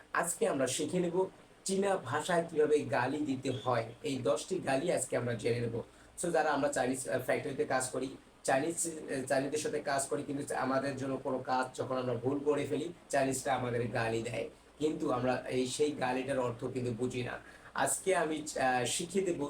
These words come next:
চীনা ভাষায় কিভাবে আহ, চাইনিজদের যে গালি আছে, সেই গালিগুলো সম্পর্কে আমি আলোচনা করব এবং একটা বিষয় আলোচনা করব, সেটা হচ্ছে যে, আহ, এই ভিডিওটা যারা দেখবেন,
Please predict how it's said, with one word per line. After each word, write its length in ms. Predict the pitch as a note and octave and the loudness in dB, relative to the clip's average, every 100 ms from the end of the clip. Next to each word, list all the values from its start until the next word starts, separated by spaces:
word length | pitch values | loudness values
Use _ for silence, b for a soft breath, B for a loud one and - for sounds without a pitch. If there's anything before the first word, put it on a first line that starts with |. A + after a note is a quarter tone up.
| D3+ | -4
চীনা 280 | E3 E3+ | -2 2
ভাষায় 360 | E3 D#3+ D#3+ D3 | 2 2 0 -2
কিভাবে 480 | - E3+ E3+ C#3 C3+ - B B - | 0 2 4 2 -2 -8 B B -2
আহ, 260 | B2 A#2+ A#2 | 2 2 2
চাইনিজদের 680 | C#3 D#3+ E3+ - D3+ C#3 | 2 2 -2 2 2 2
যে 140 | A#2+ B2+ | 0 0
গালি 440 | B2 A#2+ D#3+ F3 | 0 0 2 2
আছে, 260 | D#3 D#3 D3 | 2 2 2
সেই 200 | D3+ C3 | 0 0
গালিগুলো 420 | B2+ C3+ D3+ D3+ | 0 0 0 0
সম্পর্কে 460 | - C3 C#3 C3 | 0 -4 -4 -2
আমি 140 | C3 C3 | 0 0
আলোচনা 360 | - - D3+ | 0 0 0
করব 360 | D3 D3+ D3 D#3+ B B B | 0 0 0 -4 B B B
এবং 240 | B2 C3+ C3+ | -2 -2 0
একটা 380 | D3+ D3+ - F3 | -4 -4 -4 -4
বিষয় 280 | E3+ E3+ E3 | -2 2 2
আলোচনা 340 | D3+ D3+ D3 | 2 0 0
করব, 280 | C#3+ D3 D3+ | 0 0 0
সেটা 200 | D3+ C#3+ | 0 0
হচ্ছে 220 | C#3+ D3 | 0 0
যে, 200 | C#3 D3 D3 B B - | 0 -2 -4 B B -4
আহ, 220 | B2+ B2 - | 0 0 0
এই 440 | D3+ F3 F#3+ G3 C3+ | 2 4 4 2 -4
ভিডিওটা 560 | C3+ D3 E3 G3 F#3+ E3 | -2 0 2 2 4 4
যারা 240 | D3 C#3+ | 4 2
দেখবেন, 460 | B2 C#3 - C3+ | 2 -2 -2 -4